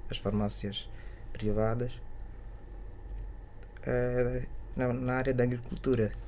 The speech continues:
temos também a compareceção do Estado em que existem incentivos aos, aos, aos pequenos e grandes produtores, eh, eh, em que em cada,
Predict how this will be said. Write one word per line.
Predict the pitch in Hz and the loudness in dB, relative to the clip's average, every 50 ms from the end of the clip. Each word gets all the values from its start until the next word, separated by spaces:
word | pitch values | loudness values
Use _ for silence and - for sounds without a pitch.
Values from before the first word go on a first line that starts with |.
| - | 0
temos | - 113 110 110 107 - | 2 4 4 4 2 2
também | - 110 104 104 110 110 107 104 - - | 2 2 2 4 4 4 2 2 0 0
a | 110 104 104 | 0 0 0
compareceção | - 104 107 117 104 104 - 113 110 | 0 0 2 2 0 2 2 2 2
do | 107 | 2
Estado | - - - 104 104 98 - - - - - - - - - - - - - - | 2 2 2 2 2 2 0 -4 -8 -10 -10 -8 -8 -8 -8 -8 -8 -8 -4 -2
em | - 107 110 | 0 0 0
que | 107 - 110 107 107 104 104 - - | 2 2 2 4 4 4 2 2 0
existem | 120 113 113 113 - 110 110 | 2 2 2 2 2 2 2
incentivos | 110 - 110 110 107 - 113 113 110 107 107 104 107 | 2 2 2 0 0 0 0 0 0 2 0 0 0
aos, | 107 107 107 - - - | 0 0 -2 -4 -2 -2
aos, | 107 110 - - - - - | -2 -2 -2 -4 -4 0 0
aos | 107 - - | 0 0 -2
pequenos | - - - - 120 113 110 107 - | -4 -4 0 2 4 4 6 6 6
e | 107 | 6
grandes | 107 113 107 107 104 101 98 - - - - - - - | 6 4 4 4 4 4 2 2 0 -2 -4 -4 -4 -2
produtores, | - - 107 104 107 101 - - 120 120 135 135 - - - - - - - - - - - - - - - - - - - - - - | 0 0 2 2 2 0 0 0 2 2 2 2 0 -2 -4 -4 -6 -8 -8 -8 -8 -8 -8 -8 -8 -10 -10 -10 -8 -10 -10 -8 -6 -2
eh, | - 113 117 117 113 117 117 113 117 117 113 117 117 101 - - - - | 0 0 2 2 2 2 2 2 2 0 0 0 0 -2 -2 -2 -2 -2
eh, | - 110 110 - - - - - | -2 -2 -2 -4 -8 -8 -4 -2
em | - 110 | -2 -2
que | - - 107 101 98 95 - - - - - - - - - - - | 0 2 2 2 2 2 0 -2 -4 -6 -8 -10 -10 -8 -8 -6 -4
em | 123 117 | -4 -2
cada, | - 120 117 113 113 113 | 0 2 2 4 4 2